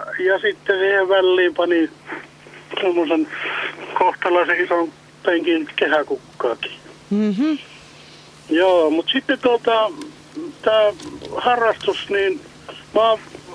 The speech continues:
Speaker 1: vuosia mietittänyt se, että mikä on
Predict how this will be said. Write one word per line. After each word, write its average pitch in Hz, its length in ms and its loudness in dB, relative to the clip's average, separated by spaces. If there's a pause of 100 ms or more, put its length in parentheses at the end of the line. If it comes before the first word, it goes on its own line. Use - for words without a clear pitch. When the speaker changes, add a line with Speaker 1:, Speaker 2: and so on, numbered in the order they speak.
(120)
Speaker 1:
vuosia 226 440 2 (720)
mietittänyt 196 840 0
se, 214 140 4
että - 300 -2 (600)
mikä 247 320 2
on 185 280 2